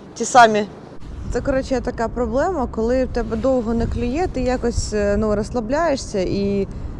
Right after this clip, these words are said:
коли треба було засікти рибу, я її не засікла. От і вся,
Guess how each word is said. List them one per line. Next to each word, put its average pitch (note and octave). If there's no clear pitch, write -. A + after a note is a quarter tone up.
коли B3
треба B3+
було B3
засікти C4+
рибу, A#3
я A3+
її A3+
не G#3
засікла. D#3+
От F#3+
і -
вся, F#3+